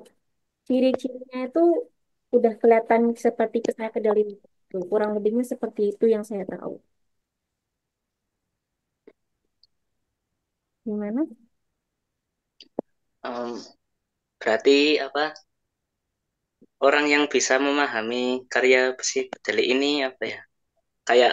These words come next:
Speaker 2: orang-orang <laughs> tertentu gitu mungkin ya. Soalnya saya juga kurang paham makna ininya, makna karya itu.
Speaker 1: Eh, kalau psikedelik itu dari halusinasi orang itu sendiri sih. Jadi kalau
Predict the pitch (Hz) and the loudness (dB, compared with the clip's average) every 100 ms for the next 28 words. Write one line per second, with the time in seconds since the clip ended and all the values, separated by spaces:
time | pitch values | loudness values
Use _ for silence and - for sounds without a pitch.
0 | 127 131 139 139 156 135 135 139 139 - | 4 4 4 2 4 4 4 4 4 0
1 | 120 131 131 123 123 120 104 - _ _ | 0 0 -2 -6 -6 -4 -4 -6 _ _
2 | _ - 123 135 151 143 143 151 151 120 | _ 0 2 4 2 4 4 4 2 0
3 | 110 113 120 117 120 113 104 107 110 _ | 0 2 0 2 2 2 0 -4 -10 _
4 | _ _ _ 117 - 117 113 110 113 117 | _ _ _ -6 -4 -2 0 0 -2 -2
5 | 117 120 - - - 113 113 113 113 113 | -2 0 -2 -4 -8 -8 -4 0 2 2
6 | 110 - 117 110 107 - _ _ _ _ | 2 -2 -2 -4 -4 -10 _ _ _ _
7 | _ _ _ - 269 269 262 277 262 - | _ _ _ 4 8 8 8 8 6 6
8 | 277 277 277 269 262 269 285 285 349 240 | 2 2 6 6 6 4 -2 -4 0 2
9 | 233 233 233 226 226 226 - - - 247 | 4 2 0 -2 -4 -4 -8 -12 2 8
10 | 247 262 254 254 247 247 247 233 240 240 | 10 8 4 -2 -2 -2 0 0 0 -2
11 | - 233 240 247 240 240 240 226 - 202 | -6 0 0 2 4 8 8 6 0 -4
12 | 202 - _ _ _ - 220 220 285 285 | -4 -8 _ _ _ 2 4 4 2 6
13 | 247 | 8